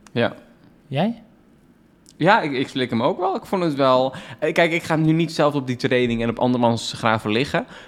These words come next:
Speaker 1: Maar het, het,
Speaker 2: <laughs>
Speaker 1: het, toen ik het programma keek, ehm, was er wel iets in me dat, dat al een, ook een beetje met Raven mee aan het doen was.
Speaker 2: Oh,
Speaker 1: In, in
Speaker 2: ja.
Speaker 1: de zin van, "Oh, en ik dan?"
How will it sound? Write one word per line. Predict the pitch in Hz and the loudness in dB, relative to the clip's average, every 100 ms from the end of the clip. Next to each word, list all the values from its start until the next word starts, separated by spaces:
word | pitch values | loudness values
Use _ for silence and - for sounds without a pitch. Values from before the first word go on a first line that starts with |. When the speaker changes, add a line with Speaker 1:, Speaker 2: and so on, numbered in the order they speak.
| - - | -20 0
Speaker 1:
Maar | 127 151 156 - | 4 6 4 2
het, | 143 139 - | -2 -4 -6
het, | - 127 95 | -2 -2 0
Speaker 2:
<laughs> | |
Speaker 1:
het, | 139 | 0
toen | 151 | 2
ik | 147 | 0
het | 147 | 0
programma | 139 143 127 | -2 0 0
keek, | 120 170 185 185 - | 0 2 2 -2 -10
ehm, | 139 143 139 139 135 135 131 | -2 2 4 4 4 4 4
was | 147 143 | 4 4
er | |
wel | 139 170 | 4 4
iets | 185 - | 2 0
in | - 160 | 0 2
me | 156 | 4
dat, | 151 147 - 143 | 4 0 -4 -4
dat | 143 147 147 - | 2 2 0 -2
al | - 151 | 2 4
een, | 151 | 4
ook | 156 170 | 4 4
een | 165 | 2
beetje | 147 156 156 147 139 | 0 0 0 -2 -2
met | 131 131 123 | 0 -2 -2
Raven | 127 143 139 131 | 0 0 2 4
mee | 151 131 | 4 2
aan | 113 | 0
het | 107 | -2
doen | 107 104 | -2 0
was. | 95 104 - - - | 0 -2 -10 -18 -2
Speaker 2:
Oh, | 139 143 | 6 8
Speaker 1:
In, | 135 | 8
in | |
Speaker 2:
ja. | 123 | 4
Speaker 1:
de | 120 | 2
zin | 139 135 | 0 0
van, | 135 123 - - | -2 -6 -12 0
"Oh, | 160 92 - - _ | 0 0 -6 -20 _
en | - 135 | -6 -2
ik | 135 92 | -2 -2
dan?" | 98 107 | -4 -4